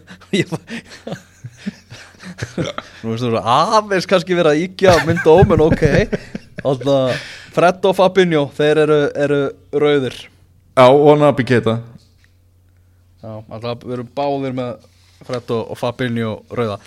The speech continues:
Speaker 1: En nú er komið að því, Daniel.
Speaker 2: Mm.
Speaker 1: Ég vil fá þig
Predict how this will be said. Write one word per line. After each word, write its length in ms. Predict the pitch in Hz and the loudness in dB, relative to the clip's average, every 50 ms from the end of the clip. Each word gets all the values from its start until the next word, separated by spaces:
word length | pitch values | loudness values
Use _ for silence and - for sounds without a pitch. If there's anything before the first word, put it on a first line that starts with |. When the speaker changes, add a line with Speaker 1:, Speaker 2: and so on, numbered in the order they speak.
| - _ _ | -20 _ _
Speaker 1:
En 180 | _ - 120 127 | _ -12 -8 -4
nú 140 | 156 190 208 | 0 2 2
er 80 | 196 | 2
komið 280 | 185 202 196 185 180 175 | 2 0 -2 0 2 2
að 100 | 160 139 | 2 2
því, 140 | 127 131 135 123 | 2 0 -2 -2
Daniel. 340 | - 135 127 120 123 147 127 | -2 -2 -2 0 -2 0 0
Speaker 2:
Mm. 160 | 123 120 110 98 98 98 107 - - - _ _ _ _ _ _ _ _ _ _ _ _ _ _ - - | 2 0 0 0 -4 -10 -16 -18 -20 -20 _ _ _ _ _ _ _ _ _ _ _ _ _ _ -10 -6
Speaker 1:
Ég 100 | 123 131 | -6 -6
vil 80 | 131 | -4
fá 80 | 139 147 | -4 -6
þig 520 | - - - 156 143 143 156 180 214 214 | -8 -4 -4 -2 0 0 0 0 -2 -6